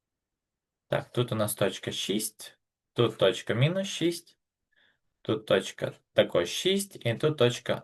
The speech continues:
мінус шість. Так, е, більше шести — це в праву сторону, це ось цей проміжок.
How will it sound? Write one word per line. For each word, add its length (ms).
мінус 500
шість. 680
Так, 340
е, 320
більше 460
шести — 480
це 140
в 80
праву 380
сторону, 600
це 180
ось 220
цей 180
проміжок. 720